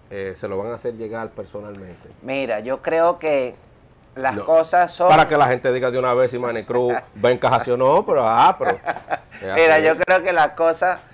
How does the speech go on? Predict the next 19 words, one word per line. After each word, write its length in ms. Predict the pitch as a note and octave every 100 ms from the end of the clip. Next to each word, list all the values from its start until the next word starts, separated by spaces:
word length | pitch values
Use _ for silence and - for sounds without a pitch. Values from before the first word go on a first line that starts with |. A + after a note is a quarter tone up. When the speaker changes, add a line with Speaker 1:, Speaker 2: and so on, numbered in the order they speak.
| - -
Speaker 2:
son 300 | D#3 D#3 E3
de 100 | E3
esas 220 | D#3+ E3
que 180 | E3 D#3
cuando 320 | C#3+ C#3 C3
se 180 | - B2
enlazan 520 | C3 E3 G3+ G3 E3+
y 40 |
engranan, 520 | C#3+ C#3 F3 F#3+ G3 E3+
ahí 200 | A#2+ A#2+
es 60 |
que 120 | B2 B2
funcionan. 600 | A#2+ A2 - A2 - -
Así 260 | G#2 A2+
que 280 | - B2+ A2+ - _ _
vamos 300 | G#2 G#2 B2
con 160 | - G#2
eso 220 | F#2+ -
arriba. 300 | G2+ - -